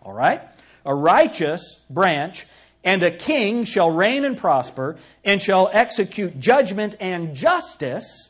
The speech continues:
in the earth." Now, how many of you understand that there is not justice in the earth right now? Uh, Tom, turn that air down a little bit. It's too warm in here. I can, you know, I can always tell when it's too warm when I look out, because there's no way that I'm boring you.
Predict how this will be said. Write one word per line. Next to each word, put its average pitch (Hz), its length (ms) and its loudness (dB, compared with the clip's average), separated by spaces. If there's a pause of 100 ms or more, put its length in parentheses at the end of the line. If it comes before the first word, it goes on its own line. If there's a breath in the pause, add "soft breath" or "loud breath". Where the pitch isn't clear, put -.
(140)
in 202 120 -4
the 214 140 -2
earth." 175 180 -4 (200 soft breath)
Now, 240 100 -2
how 339 40 -2
many 349 120 -2
of - 20 0
you 247 60 -2
understand 196 360 -2
that 165 100 -6
there 185 180 0
is 147 120 -4
not 190 380 4
justice 151 400 -4
in 143 80 -8
the 135 100 -8
earth 127 160 -10
right 120 180 -10
now? 117 180 -16 (1900 soft breath)
Uh, 160 140 0
Tom, 254 260 -6
turn 320 180 -10
that 123 140 -6
air 120 100 -8
down 107 180 -12
a 104 60 -18
little 101 160 -16
bit. - 240 -20
It's - 120 -20
too 156 100 -6
warm 139 240 -6
in 131 60 -10
here. 135 140 -8
I 147 60 0
can, 147 160 -8
you 175 80 -4
know, 214 120 -2
I 208 60 2
can 208 100 0
always 190 140 -2
tell 208 140 -2
when 185 80 -4
it's 170 100 -10
too 196 120 -6
warm 180 280 -6 (260)
when 147 120 -10
I 143 40 -6
look 156 200 -4
out, 156 320 0
because 170 300 -4
there's 160 260 -8
no 208 200 -6
way 190 240 2
that 147 120 -4
I'm 131 160 -8
boring 147 320 -6
you. - 180 -16